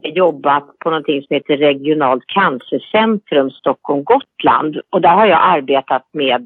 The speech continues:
eh, patientinflytande och patientsamverkan. Så att det känns som jag ändå har en, någon slags linje i det jag gör.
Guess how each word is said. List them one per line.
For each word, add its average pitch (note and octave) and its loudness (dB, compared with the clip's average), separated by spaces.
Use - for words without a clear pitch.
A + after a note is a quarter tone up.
eh, - -6
patientinflytande E3 -2
och F3 0
patientsamverkan. C#3+ 0
Så F#3 2
att E3 0
det G3 2
känns A3+ 2
som F#3+ 0
jag F3 4
ändå D3+ 2
har D3+ 2
en, D3+ -2
någon D#3+ -2
slags - -14
linje F3 2
i D3 0
det C3+ 4
jag B2+ 4
gör. D#3 2